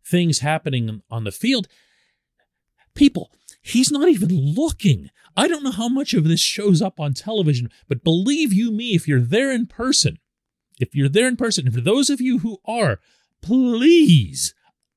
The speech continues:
let me hear from you in whatever form, whether it's in the comments section, whatever, including if you think I'm wrong. He's not even looking. He breaks out of the huddle with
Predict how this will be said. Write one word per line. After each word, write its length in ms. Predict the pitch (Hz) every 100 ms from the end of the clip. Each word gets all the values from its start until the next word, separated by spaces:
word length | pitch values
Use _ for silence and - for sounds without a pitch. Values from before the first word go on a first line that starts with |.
| -
let 300 | 131 208 -
me 200 | 285 247
hear 300 | 160 233 277
from 240 | - 160
you 180 | 135 123
in 120 | 117
whatever 420 | 117 147 185 214
form, 400 | 202 - 202 175
whether 200 | 131 127
it's 140 | 127 -
in 60 |
the 80 | 120
comments 480 | - 175 196 202 190
section, 300 | - 175 175
whatever, 200 | 180 170
including 420 | 151 - 359 349
if 120 | 254
you 80 | 202
think 200 | 185 214
I'm 160 | 208 202
wrong. 320 | 202 101 67 _ _ _ _ _ _ _ _ _ _ _ _
He's 340 | - 226 180
not 600 | 170 165 214 247 277 - _ _ _ _
even 580 | 208 226 247 247 247 240 - _
looking. 920 | 147 131 147 185 285 269 208 147 85 - _ _
He 200 | - 185
breaks 600 | 165 127 147 247 311 -
out 220 | 220 240 233
of 140 | 139
the 120 | 123
huddle 640 | 110 - 285 294 139 113 - _ _ _ _ _ _
with 200 | 175 220